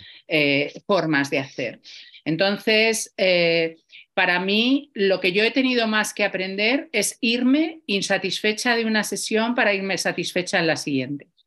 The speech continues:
Y también no juzgar el equipo, porque es muy difícil no emitir juicios.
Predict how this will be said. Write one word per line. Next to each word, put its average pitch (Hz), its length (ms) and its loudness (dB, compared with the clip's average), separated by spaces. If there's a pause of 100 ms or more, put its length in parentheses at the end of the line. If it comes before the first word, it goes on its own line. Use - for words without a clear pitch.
(760)
Y 220 240 -10
también 240 300 0
no 254 100 0
juzgar 214 340 0
el 170 120 0
equipo, 175 380 -4
porque 165 200 -4
es 214 80 -4
muy 220 240 0
difícil 202 440 -2
no 165 80 0
emitir 165 360 0
juicios. - 680 -4